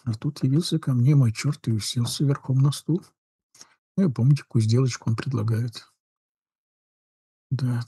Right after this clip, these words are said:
ты можешь лгать, ты можешь блудить и друзей прода-, предавать гуртом,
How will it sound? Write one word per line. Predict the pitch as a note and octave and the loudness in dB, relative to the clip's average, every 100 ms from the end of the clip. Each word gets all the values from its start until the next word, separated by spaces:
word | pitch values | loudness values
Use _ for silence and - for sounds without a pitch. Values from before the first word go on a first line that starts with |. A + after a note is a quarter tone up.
| - | -4
ты | B2+ | -2
можешь | A2 G#2+ | 0 2
лгать, | G#2+ B2 E3+ - | 2 4 2 2
ты | A2 | 0
можешь | G#2+ G2+ | 2 0
блудить | G#2 A#2 A2+ C#3+ - | 2 2 4 2 2
и | |
друзей | G#2+ A2 G#2+ A#2+ | 2 4 4 2
прода-, | - G2 G#2+ | -2 -4 -4
предавать | - A2 A#2 A2 B2+ | -2 2 2 2 0
гуртом, | A#2+ - F3 F#3 | -2 0 2 2